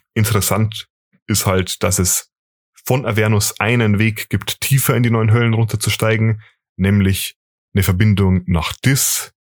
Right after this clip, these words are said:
die Ebene des Eisens und der Städte. Und ja, auch zu den Bewohnern von Avernus gibt's wenig zu sagen, sind halt überwiegend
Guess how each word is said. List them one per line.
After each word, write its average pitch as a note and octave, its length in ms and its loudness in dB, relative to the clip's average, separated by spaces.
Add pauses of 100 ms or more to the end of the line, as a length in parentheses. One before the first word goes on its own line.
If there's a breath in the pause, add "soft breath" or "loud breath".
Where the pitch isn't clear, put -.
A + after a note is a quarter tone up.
(180)
die F#2+ 400 0 (100)
Ebene G2+ 420 2
des - 200 -2
Eisens G#2+ 480 2
und G2+ 140 0
der F2+ 80 0
Städte. C#3 480 -2 (340)
Und - 160 2
ja, F#2 60 2
auch - 260 -2
zu - 140 0
den G#2 100 4
Bewohnern A2+ 680 2
von G#2 560 2 (100)
Avernus G#2+ 400 0
gibt's - 220 -4
wenig G2+ 240 2
zu - 80 -2
sagen, F#2+ 600 0
sind - 440 0
halt G#2 400 0
überwiegend G2 800 2